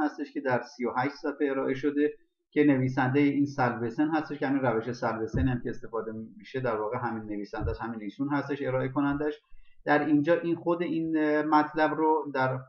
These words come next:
خود سایت هم مو-، سایت هم موجود هستش و من هم روی سایت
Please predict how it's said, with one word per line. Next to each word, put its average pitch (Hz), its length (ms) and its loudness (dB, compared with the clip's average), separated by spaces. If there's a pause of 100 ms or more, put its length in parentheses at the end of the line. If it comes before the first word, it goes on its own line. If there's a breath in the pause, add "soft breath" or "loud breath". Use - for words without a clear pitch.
(400)
خود 131 220 -2
سایت 135 300 0
هم 143 180 0
مو-، 123 300 -2
سایت 117 220 0
هم 131 140 2
موجود 120 400 0
هستش 143 460 -4
و 131 120 -2
من 131 180 2
هم 135 200 -2
روی 117 180 -4
سایت 110 240 -6